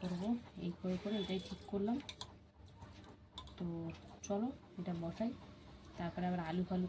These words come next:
কাটতে হবে। খিচুড়ির মধ্যে আলু ফালু কিছুই দেবো না, খিচুড়িটা নর্মালি রান্না করব শুধু। তো চলো সঙ্গে থাকো। তো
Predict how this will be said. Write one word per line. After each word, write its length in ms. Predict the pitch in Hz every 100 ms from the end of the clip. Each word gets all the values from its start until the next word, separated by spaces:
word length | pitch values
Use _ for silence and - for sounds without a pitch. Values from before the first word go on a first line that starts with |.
| 170
কাটতে 300 | 156 - 180
হবে। 160 | 180 185 262 - - - - - - - -
খিচুড়ির 320 | 226 240 240
মধ্যে 180 | 247 247 208
আলু 120 | 214
ফালু 160 | 214 226 -
কিছুই 240 | - 220 202
দেবো 160 | 202 208
না, 60 | 285 - - - - - - -
খিচুড়িটা 400 | - 185 202 202 202
নর্মালি 380 | 185 175 180 185 185
রান্না 240 | 170 175 175
করব 160 | 175 180 -
শুধু। 220 | 180 175 240 - - - - - - - - - - - - - - - - -
তো 80 | 175 170 160 - -
চলো 180 | - 233 277 - - -
সঙ্গে 240 | 196 196 208
থাকো। 200 | 190 226 233 - - - - - - - - _ _ _ _ - -
তো 60 | -